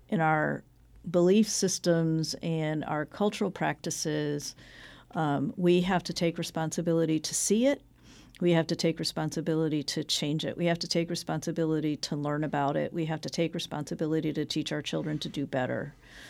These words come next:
The musical South Pacific has this wonderful song, "You Have to Learn to Hate," right? So this is about teaching children and teaching each other and teaching yourself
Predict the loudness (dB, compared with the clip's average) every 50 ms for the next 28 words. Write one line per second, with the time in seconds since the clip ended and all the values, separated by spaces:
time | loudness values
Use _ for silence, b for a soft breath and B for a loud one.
0 | B B 4 6 8 8 8 6 4 -2 -16 -20 -20 -20 -20 -20 _ 0 4 6
1 | 8 8 8 6 6 4 4 4 2 2 4 4 2 2 2 -2 -4 -6 -2 0
2 | -2 -2 0 -2 -2 -2 -2 -2 -2 -2 -2 -2 -4 -4 -4 -2 -2 -2 -2 -2
3 | -4 -6 -6 -4 -4 -2 -2 -2 -2 -2 -4 -4 -4 -4 -4 -4 -2 -2 -2 -2
4 | -2 -2 -2 -2 0 0 0 0 0 -2 -2 -2 -2 -2 -2 B B B B B
5 | B B B B B -6 -4 2 4 6 8 8 8 8 6 4 2 2 0 -2
6 | 0 2 4 4 4 2 2 2 4 2 2 0 -2 -6 _ -2 0 0 2 2
7 | 2 2 2 0 -2 -2 -2 -2 0 0 0 0 2 2 2 2 0 0 0 0
8 | 0 0 2 0 -2 -2 -2 -2 -4 -4 -4 -6 -6 -10 -16 -20 b b b b
9 | b b b b b b b b -10 -4 0 2 2 2 2 2 0 0 0 0
10 | 0 0 0 2 2 2 0 0 0 0 0 2 2 0 0 0 -2 -2 -4 -4
11 | -8 -10 -12 _ _ -10 -4 -2 -2 0 0 0 0 0 -2 -2 0 0 0 0
12 | 0 0 0 0 0 0 0 0 2 2 2 0 -2 -4 -6 -12 -18 -20